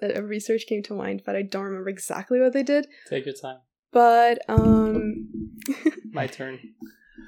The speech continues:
Speaker 1: you can disguise the human adenovirus as an animal adenovirus. Um, basically in proteins, you have several regions of these proteins, which are called domains, and you can change, um, some domains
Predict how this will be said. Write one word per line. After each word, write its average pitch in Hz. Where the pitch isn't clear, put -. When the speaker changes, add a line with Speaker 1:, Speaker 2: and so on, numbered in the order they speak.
Speaker 1:
you 262
can 277
disguise 254
the 226
human 262
adenovirus 339
as 254
an 220
animal 233
adenovirus. 320
Um, 214
basically 254
in 214
proteins, 269
you 220
have 208
several 202
regions 208
of 294
these 294
proteins, 285
which 196
are 208
called 202
domains, 208
and 208
you 214
can 214
change, 240
um, 202
some 220
domains 220